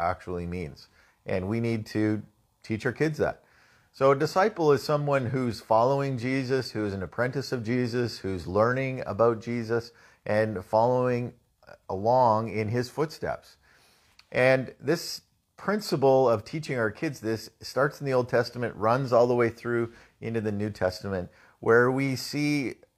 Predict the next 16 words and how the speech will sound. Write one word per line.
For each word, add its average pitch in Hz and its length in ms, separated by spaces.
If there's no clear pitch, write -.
the 113 100
disciples 120 1300
teaching 123 720
their 147 160
disciples 92 800
what 110 140
it 117 80
actually 120 280
means 117 220
to 107 80
follow 113 320
Jesus. 127 480
And 104 160
this 139 120
principle 113 760
is 127 500